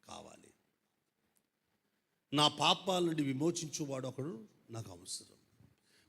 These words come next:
పుణ్యదాన బలియాగం అంటారు. "సర్వ పాప పరిహారం రక్త ప్రోక్షణ విషయం తద్రక్తం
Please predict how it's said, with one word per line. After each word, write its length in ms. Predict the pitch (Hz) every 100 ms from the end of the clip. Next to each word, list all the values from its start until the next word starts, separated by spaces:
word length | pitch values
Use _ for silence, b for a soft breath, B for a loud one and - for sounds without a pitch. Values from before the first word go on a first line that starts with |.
| _
పుణ్యదాన 560 | 151 185 190 160 139 147
బలియాగం 480 | 127 123 120 117 98
అంటారు. 260 | 90 - - _
"సర్వ 340 | - 135 147 147
పాప 240 | 143 135 127
పరిహారం 380 | 127 127 139 139
రక్త 240 | 120 -
ప్రోక్షణ 440 | 127 139 127 131 117
విషయం 300 | 117 - 147
తద్రక్తం 560 | 120 104 113 - 170